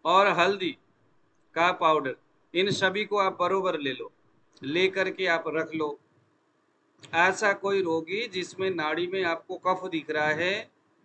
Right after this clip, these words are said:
और मांस धातु दिख रहा है और लसिका की वृद्धि हो रही है, शरीर में stripness है, कफ का symptoms पूरा दिखता है और उसके साथ साथ उसके skin disease है, कुष्ठ है,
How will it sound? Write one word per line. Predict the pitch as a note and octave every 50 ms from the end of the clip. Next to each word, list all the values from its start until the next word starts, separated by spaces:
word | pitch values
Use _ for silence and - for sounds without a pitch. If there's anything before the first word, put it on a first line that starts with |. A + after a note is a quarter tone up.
| _ -
और | C#3+ D3+ E3 F3 F#3 F#3+
मांस | F3+ D#3+ D#3+ F3 F3+ E3 -
धातु | F#3+ E3 D#3+ D#3+ E3 E3 - F#3+
दिख | F#3 E3+ E3+ C#3+ D3+
रहा | D3+ D#3 D3 D3+ D3
है | D#3 E3+ F3+ F#3+ G#3 A3 - _ _ _ _ _ -
और | D3+ E3 E3
लसिका | D#3 D#3+ E3 E3 F#3 F3+ D#3 F3+ F3+
की | E3+ F3+ F3
वृद्धि | D#3 D#3+ E3 D#3+ - E3+ F3
हो | E3 D#3+ E3
रही | E3 E3 E3 E3 E3
है, | D#3 E3 F3 F#3 G3 G#3+ A3+ - _ _ _ _ -
शरीर | - - D#3+ D#3 D#3+ F3 F3 F3 F3
में | F#3+ G3 F#3+
stripness | F#3+ F#3 - E3 E3+ E3 E3 E3 F3+ F#3 F#3 - - F3
है, | F3+ F#3+ G3+ G#3+ G#3+ - _ _ _ _ - E3
कफ | E3 E3 E3 -
का | F#3 F3+
symptoms | E3+ - F3+ F3 E3+ D#3 F3 F3+ F3+ - -
पूरा | - F3 E3+ F3 E3+
दिखता | D#3+ E3 E3 E3 - F3 F3
है | F3 E3+ F3 F#3+ G3+ G#3+ G#3+ G#3+ _ _ _ _ -
और | D#3 E3 F#3+
उसके | G3+ F#3+ - - F#3+ E3+
साथ | - - E3+ E3+ E3+
साथ | E3 - F3+ F3
उसके | - D#3+ E3+ D#3+ - - F3+ F#3 G#3 A3 A#3 A3+ - _ _ _ _ _
skin | - - - - G3 F#3+ F#3
disease | D#3+ C#3+ - C#3+ C#3 C3 B2 B2+ -
है, | C#3+ C#3 C#3 C3+ - _ _
कुष्ठ | - G3 G3+ G3 - -
है, | D3+ C#3+ C#3 C#3+ D3 C#3+ C#3 C#3